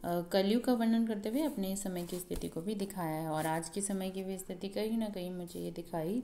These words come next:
देती है। So रस में कौन सा होगा? करुण रस और भक्ति रस दोनों ही यहाँ पर, अ, करुण और भक्ति दोनों रस यहाँ पर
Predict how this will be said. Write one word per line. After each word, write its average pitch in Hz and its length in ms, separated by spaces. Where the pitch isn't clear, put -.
देती 160 280
है। 160 140
So - 80
रस 196 400
में 214 140
कौन 208 180
सा 208 140
होगा? 220 200
करुण 185 400
रस 190 260
और 190 120
भक्ति 185 340
रस 185 200
दोनों 165 400
ही 202 80
यहाँ 196 300
पर, 196 200
अ, - 920
करुण 185 300
और 196 180
भक्ति 190 680
दोनों 180 400
रस 175 280
यहाँ 165 180
पर 208 260